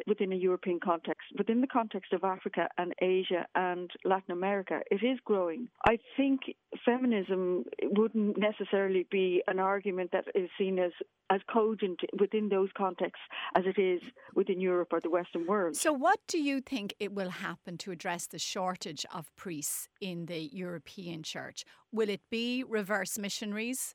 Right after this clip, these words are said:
Speaker 2: priests coming from, uh, you know, Africa or South America? Will it be giving women some kind of increased role, like into some kind of diaconate role?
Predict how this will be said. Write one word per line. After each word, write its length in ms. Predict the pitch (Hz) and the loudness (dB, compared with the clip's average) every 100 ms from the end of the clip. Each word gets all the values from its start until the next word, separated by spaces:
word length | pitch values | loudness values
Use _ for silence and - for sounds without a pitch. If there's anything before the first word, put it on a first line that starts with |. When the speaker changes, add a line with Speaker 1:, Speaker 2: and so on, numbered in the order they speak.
| _ | _
Speaker 2:
priests 260 | - 214 - | -6 -4 -4
coming 380 | 226 185 175 175 | -6 -6 -6 -8
from, 580 | - 190 185 185 180 180 - | -2 0 2 0 -2 -8 -6
uh, 220 | 160 151 | -4 -4
you 100 | - | -6
know, 160 | 196 165 | -6 -6
Africa 680 | - 170 - 180 - 185 165 | -4 -6 -6 -12 -4 -2 -2
or 80 | 165 | -4
South 320 | - 170 170 | -6 -6 -8
America? 500 | 160 165 170 214 220 - - - 233 | -6 -6 -6 -6 -6 -10 -20 -18 -2
Will 180 | 233 | 0
it 120 | 208 196 _ | 0 -6 _
be 480 | 214 214 226 233 247 - _ - | -6 -4 -2 -2 -4 -8 _ -4
giving 580 | 226 196 214 202 196 - | -4 -2 -4 -4 -6 -8
women 360 | 208 202 185 175 | -4 -2 -2 -2
some 380 | - 233 240 | -2 0 -2
kind 320 | 240 220 185 175 | -2 -4 -6 -6
of 100 | 170 | -8
increased 540 | 175 - 190 156 - | -8 -8 -8 -6 -6
role, 340 | 175 156 143 143 | -4 -4 -6 -6
like 220 | 180 170 | -6 -6
into 240 | 190 208 214 | -6 -6 -6
some 220 | - 180 | -8 -8
kind 280 | 190 165 160 | -8 -8 -8
of 100 | 143 | -10
diaconate 640 | 175 165 175 - 147 139 | -4 -4 -4 -10 -10 -12
role? 340 | 165 147 139 | -12 -10 -10